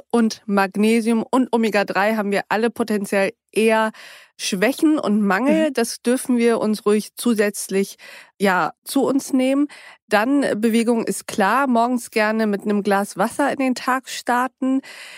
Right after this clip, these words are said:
Speaker 1: Nicht das Gefühl haben, man muss frühstücken, nur weil wir uns das als Zivilisation irgendwie angewöhnt haben. Um acht Uhr muss es was zu essen geben.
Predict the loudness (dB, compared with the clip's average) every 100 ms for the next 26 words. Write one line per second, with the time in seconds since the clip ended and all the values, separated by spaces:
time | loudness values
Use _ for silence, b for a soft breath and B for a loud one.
0 | B -14 -2 4 4 2 -4 -2 0 0
1 | -4 -8 -4 -2 2 2 2 2 2 4
2 | 4 4 2 -2 -4 0 0 0 -4 0
3 | 2 2 2 2 2 2 0 0 -2 0
4 | -2 -2 -2 -2 0 -2 -2 -4 0 2
5 | 0 0 0 0 0 -2 -2 -2 0 0
6 | 0 0 0 -2 -2 -2 -2 -4 -6 -4
7 | -6 -4 -4 -2 -2 -4 -4 -6 -4 -4
8 | -2 -2 0 0